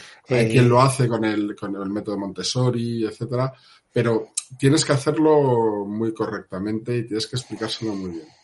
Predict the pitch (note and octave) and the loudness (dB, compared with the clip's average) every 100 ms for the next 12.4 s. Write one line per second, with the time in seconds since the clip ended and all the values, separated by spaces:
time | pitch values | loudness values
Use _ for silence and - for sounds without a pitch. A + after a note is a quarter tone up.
0 | _ _ - A2+ C#3 F3+ G#3 G3 F#3 E3 | _ _ -8 4 6 8 10 10 10 6
1 | D#3 C3+ A#2 C#3 D#3 E3+ C3+ C3 B2 _ | 2 -4 -4 -2 0 -2 -2 -2 -2 _
2 | A#2+ A2+ A2+ A2+ A#2+ C#3+ _ - A2 B2 | -14 -10 -10 -10 -10 -14 _ -14 -10 -6
3 | C3+ D3 D3+ D#3 E3 C#3+ C3 C3+ C#3+ C3+ | -4 -4 -2 -4 -2 0 0 0 0 0
4 | E3+ D3+ E3 G#3 E3 C3 A#2 A#2 G#2+ A#2+ | -4 -6 -6 -8 -10 -8 -6 -10 -10 -10
5 | C#3+ - G3 C#3 E3+ - - - C3 A2 | -10 -8 -4 -4 -4 -8 2 2 2 -4
6 | _ C3+ - C#3+ D#3 F#3+ C3 A2 G#2+ G#2+ | _ -10 -6 -2 -2 -2 -2 -4 -6 -8
7 | A2 G#2 G2+ G#2 A2+ - D#3 D#3+ D3 C3+ | -10 -12 -12 -12 -12 -14 -18 -18 -10 -4
8 | B2 A2+ G#2+ G#2 G#2 - _ _ C3 A#2+ | -2 -2 -6 -8 -12 -16 _ _ -10 -8
9 | A2+ F#2+ F3 C#3 C#3+ D#3+ C#3 B2 A#2 C#3 | -10 -4 -2 -2 -4 -6 -8 -10 -8 -6
10 | C3+ A#2 D#3 - C3+ C#3+ C#3 B2 A#2 B2 | -6 -6 -10 -10 -4 0 0 0 -2 -6
11 | F#3 F#3 B2+ A2+ D3 C#3+ B2+ A2 G#2 D3 | -8 -4 -4 -2 -6 -4 -4 -4 -8 -10
12 | - - - | -14 -20 -20